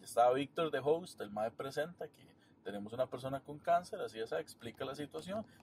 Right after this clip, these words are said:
y que el mae nos dio permiso de hacer chistes de cáncer.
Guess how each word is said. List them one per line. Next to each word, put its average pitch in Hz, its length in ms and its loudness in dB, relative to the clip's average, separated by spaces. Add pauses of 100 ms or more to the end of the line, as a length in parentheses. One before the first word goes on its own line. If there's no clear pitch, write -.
y 120 120 -8
que 123 100 -4
el 113 120 -2
mae 110 220 2
nos 147 160 -2
dio 143 120 0
permiso 147 540 -2
de 165 80 2
hacer 139 180 -2
chistes 160 320 -8
de 175 120 -6
cáncer. 127 400 0